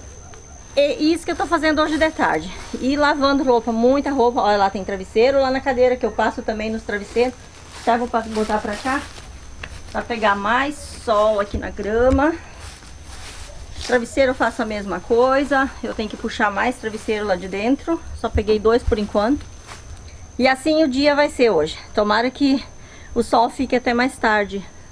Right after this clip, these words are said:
brilhando, porque ali pelas quatro horas já tem que começar a recolher tudo. E ó, pauleirão. <laughs> Vou fazer um faxinão na casa e eu espero que vocês tenham gostado da dica, ó.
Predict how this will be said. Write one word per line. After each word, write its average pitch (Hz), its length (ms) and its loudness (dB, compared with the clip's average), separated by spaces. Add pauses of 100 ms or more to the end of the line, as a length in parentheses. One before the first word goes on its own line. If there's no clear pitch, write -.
(120)
brilhando, 208 580 4
porque 202 260 -2
ali 208 120 4
pelas 214 280 0
quatro 233 360 2
horas 240 240 4
já 247 80 -6 (180)
tem 247 120 0
que 240 60 -8
começar 240 360 0
a 247 60 0
recolher 254 440 0
tudo. 285 340 2 (720)
E 208 120 4
ó, 240 160 4 (240)
pauleirão. 254 640 4 (260)
<laughs> - 640 -6
Vou 220 100 -2
fazer 247 200 0
um 247 80 2
faxinão 233 520 4
na 202 100 2
casa 226 320 2
e 247 60 4
eu 220 60 6
espero 220 340 2
que 285 60 -6
vocês 269 240 -10
tenham 269 180 2
gostado 247 380 2
da 269 120 4
dica, 196 360 0
ó. 151 100 -2